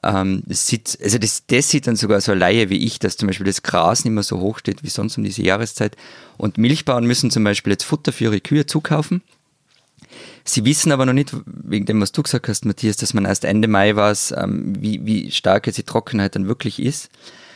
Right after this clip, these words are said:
Ähm, sie wissen aber noch nicht, wie viel, weil sie noch nicht wissen, wie hoch die Ernteausfälle sein werden. Also das ist alles eine Katastrophe für die.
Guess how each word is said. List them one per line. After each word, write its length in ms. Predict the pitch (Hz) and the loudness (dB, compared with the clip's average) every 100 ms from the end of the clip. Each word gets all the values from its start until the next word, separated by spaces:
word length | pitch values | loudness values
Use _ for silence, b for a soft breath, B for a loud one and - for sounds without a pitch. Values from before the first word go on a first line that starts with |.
| B | B
Ähm, 120 | - 98 | -2 2
sie 120 | 104 | 4
wissen 180 | 127 131 | 4 4
aber 100 | 117 | 4
noch 80 | |
nicht, 160 | 117 110 | 4 2
wie 60 | 104 | 0
viel, 300 | - 156 110 | 4 4 6
weil 100 | 95 | 4
sie 140 | 101 | 4
noch 80 | 101 | 2
nicht 180 | 98 101 | 2 0
wissen, 240 | 113 117 | -2 0
wie 100 | 95 | 2
hoch 160 | 95 107 | 2 0
die 100 | - | 0
Ernteausfälle 640 | 87 120 - 87 - 87 | 2 2 0 -2 -2 -4
sein 300 | 82 90 85 85 | -4 -2 -2 -2
werden. 160 | 82 - | -4 -4
Also 160 | - | -4
das 180 | 92 87 | -2 -2
ist 220 | 95 - | -2 -2
alles 180 | - 85 | -2 -2
eine 60 | - | -4
Katastrophe 600 | - - - 117 117 - | -6 -10 -8 -4 -4 -6
für 160 | - - | -14 -18
die. 160 | - | -20